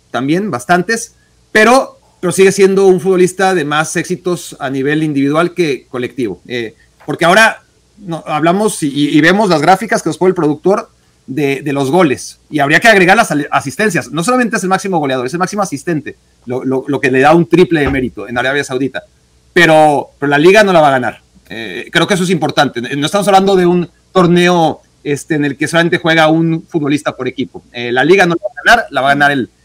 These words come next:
el Al Hilal. Y la Champions League de Asia también quedó eliminado en cuartos de final. Entonces, eh, está muy bien lo que hace Cristiano Ronaldo. Hay un equipo, él no puede hacer todo por los otros diez,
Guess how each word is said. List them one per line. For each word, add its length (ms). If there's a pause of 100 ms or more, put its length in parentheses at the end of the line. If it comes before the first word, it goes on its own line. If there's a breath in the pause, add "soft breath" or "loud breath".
(120)
el 80
Al 140
Hilal. 280 (300)
Y 140
la 120
Champions 400
League 180
de 80
Asia 440 (180)
también 260
quedó 140
eliminado 480 (100)
en 120
cuartos 440
de 100
final. 280
Entonces, 540 (480)
eh, 360
está 240
muy 140
bien 140
lo 80
que 80
hace 120
Cristiano 300
Ronaldo. 500 (240)
Hay 200
un 80
equipo, 500
él 160
no 140
puede 160
hacer 240
todo 280
por 120
los 120
otros 280
diez, 380